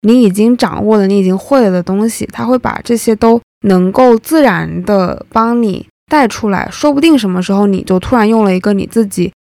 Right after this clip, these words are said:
也不知道你其实会用的很好的一个表达。所以这是如果说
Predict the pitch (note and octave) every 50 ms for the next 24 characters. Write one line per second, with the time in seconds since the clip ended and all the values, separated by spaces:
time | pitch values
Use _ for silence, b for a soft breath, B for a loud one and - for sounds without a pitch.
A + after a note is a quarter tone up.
0 | _ _ - F3+ F3+ F3+ G#3+ G#3 A3 B3+ B3+ B3+ A#3+ G#3 - - - - G3 F#3
1 | F#3+ G3 F#3 - C4+ B3 A3 G#3+ A#3+ A#3 A3 G3 F#3+ F3+ - F3+ F3 F#3+ - G#3+
2 | F#3+ - - - D#3 - - F3 - - - - - - - - - - _ _
3 | _ _ - - G#3 F#3+ F#3 - B3+ A#3+ - - A3+ G#3 F#3+ F3 F#3+ G3+ G3 G3
4 | G3+ A#3+ A3 G3 - - F3+ - - G3+ G3 G3 F#3+ G3